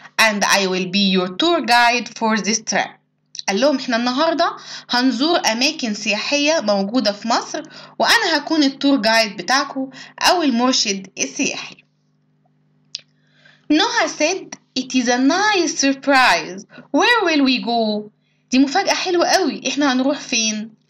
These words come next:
Father said, "We will go to Giza pyramids and see the three pyramids and the Sphinx. Then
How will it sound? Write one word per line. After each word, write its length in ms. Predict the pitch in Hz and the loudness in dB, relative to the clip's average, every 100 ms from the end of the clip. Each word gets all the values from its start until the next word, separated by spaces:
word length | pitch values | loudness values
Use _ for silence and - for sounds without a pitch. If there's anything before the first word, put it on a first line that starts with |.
| _ - - _ | _ -20 -20 _
Father 400 | - 262 233 165 160 - | 2 4 4 0 -2 0
said, 320 | 277 415 - - - _ _ | 0 0 -6 -20 -20 _ _
"We 100 | 226 | -2
will 240 | 220 214 190 | 0 0 0
go 240 | 220 359 | 0 0
to 180 | 339 233 190 | 0 -2 0
Giza 280 | 233 165 - | -2 -2 -2
pyramids 580 | - 247 285 320 381 - - - | 0 0 2 0 -2 -10 -6 -4
and 220 | 196 190 | -2 -4
see 320 | 202 294 311 | -4 -2 -2
the 120 | 220 | -4
three 340 | 202 220 208 170 285 | -4 -4 -4 -2 -2
pyramids 540 | 294 277 262 269 - - _ - | 0 0 0 -2 -10 -18 _ -4
and 260 | 226 254 | -2 0
the 100 | 262 | 0
Sphinx. 720 | 285 - 147 135 - - - - - _ - | -2 0 -2 -2 -10 -18 -20 -20 -20 _ -4
Then 300 | 202 311 | 0 2